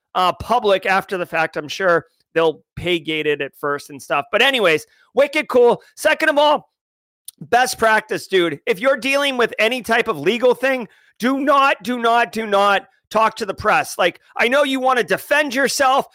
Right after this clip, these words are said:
I wanna, I know you want, like, your position. Everybody wants, listen, everybody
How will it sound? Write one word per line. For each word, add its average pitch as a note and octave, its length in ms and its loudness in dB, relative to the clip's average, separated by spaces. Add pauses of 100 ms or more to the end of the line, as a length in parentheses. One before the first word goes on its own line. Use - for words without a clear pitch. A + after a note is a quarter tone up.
(160)
I G#3+ 120 0
wanna, B3 420 -2 (120)
I A3 140 0
know B3+ 160 2
you B3 160 -4
want, A#3 320 0
like, F#3+ 200 -4
your B3 180 0
position. B3 560 -4
Everybody D4+ 500 2
wants, A#3+ 400 -2 (360)
listen, A3 360 0 (400)
everybody C4+ 1000 0